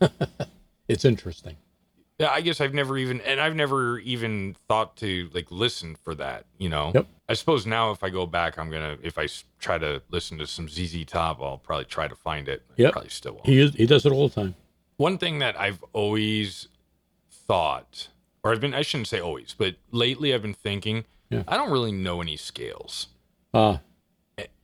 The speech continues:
Speaker 2: a-, and I, and I've tried to, like,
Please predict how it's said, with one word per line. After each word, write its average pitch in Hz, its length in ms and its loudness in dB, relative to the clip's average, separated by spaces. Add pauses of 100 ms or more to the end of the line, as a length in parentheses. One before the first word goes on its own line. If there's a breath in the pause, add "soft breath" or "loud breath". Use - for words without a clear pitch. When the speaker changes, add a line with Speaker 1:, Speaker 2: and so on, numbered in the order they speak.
Speaker 2:
a-, 107 260 -2
and 110 120 0
I, 110 60 2
and 110 200 -4
I've 107 140 -4
tried 135 680 -2
to, 127 340 0
like, 101 460 -2